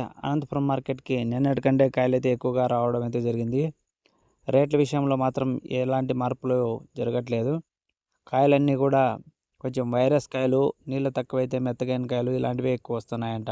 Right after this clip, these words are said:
నెంబర్ వన్ క్వాలిటీ కాయలైతే రావట్లేదు. తర్వాత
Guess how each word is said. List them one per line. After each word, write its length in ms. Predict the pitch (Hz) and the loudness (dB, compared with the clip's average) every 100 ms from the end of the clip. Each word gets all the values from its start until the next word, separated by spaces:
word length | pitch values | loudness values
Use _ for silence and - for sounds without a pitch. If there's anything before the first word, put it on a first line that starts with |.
| 143 - _ _ _ _ 120 | -6 -8 _ _ _ _ -2
నెంబర్ 220 | 120 131 | 2 4
వన్ 160 | 131 135 | 4 2
క్వాలిటీ 340 | 127 123 127 | 0 0 -2
కాయలైతే 440 | 127 120 120 120 123 | 0 0 0 -2 -2
రావట్లేదు. 540 | 117 117 117 117 113 165 _ _ _ _ _ _ _ _ _ - | 0 0 -2 -4 -4 -6 _ _ _ _ _ _ _ _ _ -6
తర్వాత 320 | 131 131 135 | 0 2 4